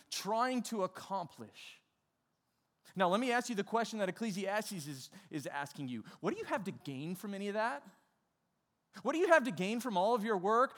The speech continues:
from all of your labor, from all of your toil? Here's a better question. What do you have to gain that actually lasts? What do you have to gain from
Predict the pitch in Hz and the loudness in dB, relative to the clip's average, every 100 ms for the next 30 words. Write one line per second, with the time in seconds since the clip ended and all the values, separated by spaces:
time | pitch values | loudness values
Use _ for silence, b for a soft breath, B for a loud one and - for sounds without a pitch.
0 | 233 214 185 226 262 233 208 196 226 262 | -8 0 4 6 6 4 2 4 2 0
1 | 220 190 220 254 202 220 - 202 233 277 | 0 2 4 2 0 -4 -2 2 4 4
2 | - B 226 247 175 165 202 302 226 170 | 2 B -2 0 0 6 6 6 0 -4
3 | 139 - 120 92 95 _ _ _ _ _ | -4 -6 -14 -18 -20 _ _ _ _ _
4 | _ _ _ _ _ _ _ _ _ _ | _ _ _ _ _ _ _ _ _ _
5 | _ - 170 233 226 220 202 120 160 175 | _ -12 -8 -8 -8 -10 -12 -8 -6 -6
6 | 151 139 - 147 - 156 131 123 - - | -6 -8 -10 -10 -8 -8 -8 -8 -10 -12
7 | - - - _ _ _ _ _ _ _ | -16 -18 -20 _ _ _ _ _ _ _
8 | _ _ _ _ _ _ _ _ _ _ | _ _ _ _ _ _ _ _ _ _
9 | _ _ _ _ _ _ _ - 190 269 | _ _ _ _ _ _ _ -2 4 6
10 | 285 262 180 233 247 214 202 | 6 4 0 2 2 2 0